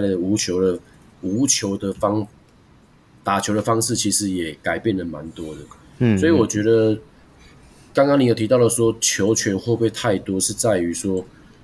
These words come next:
Speaker 1: 呃，我们怎么样去让他们几个人在这个球场上能有更好的一个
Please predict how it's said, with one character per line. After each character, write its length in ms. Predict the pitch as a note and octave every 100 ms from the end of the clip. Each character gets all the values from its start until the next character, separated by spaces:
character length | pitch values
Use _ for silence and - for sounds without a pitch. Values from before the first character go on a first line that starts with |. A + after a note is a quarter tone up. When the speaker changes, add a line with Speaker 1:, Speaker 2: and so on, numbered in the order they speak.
| -
Speaker 1:
呃， 100 | F2+
我 140 | E2+ F#2
们 160 | G#2+
怎 160 | G#2 F#2+
么 40 |
样 160 | A2 A#2+
去 220 | A#2 A#2+
让 200 | A#2+ A#2
他 160 | G2+ A2+
们 180 | G#2 F2 - _ - - - - - - -
几 240 | - A2 G#2
个 180 | A2
人 180 | G2 F#2+
在 160 | A2 A2+
这 120 | A#2
个 100 | G#2+
球 180 | - G#2
场 160 | F#2+
上 320 | E2+ A2 G2 F#2+
能 240 | G2 A#2+
有 160 | A2 D#2 -
更 220 | E3+ A#2
好 260 | - F2 E2
的 180 | F2+ F#2
一 120 | G2+
个 280 | G2 E2+